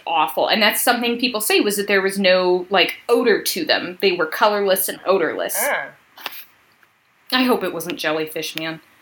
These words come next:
Speaker 1: I hope it wasn't jellyfish. Um, the point is, after all of these theories, we still don't know what it was.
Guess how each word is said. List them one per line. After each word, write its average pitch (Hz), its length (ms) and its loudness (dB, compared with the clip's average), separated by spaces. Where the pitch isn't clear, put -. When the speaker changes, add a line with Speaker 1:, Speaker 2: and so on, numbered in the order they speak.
Speaker 1:
I 202 80 0
hope 202 200 0
it 165 100 -4
wasn't 156 320 -12
jellyfish. 170 520 -12
Um, 180 520 -2
the 240 60 2
point 339 340 2
is, 202 540 0
after 220 380 0
all 262 300 2
of 262 120 -2
these 240 320 -2
theories, 202 640 0
we 240 80 -2
still 339 220 4
don't 240 160 4
know 214 120 2
what 190 100 2
it 185 80 -2
was. - 400 -2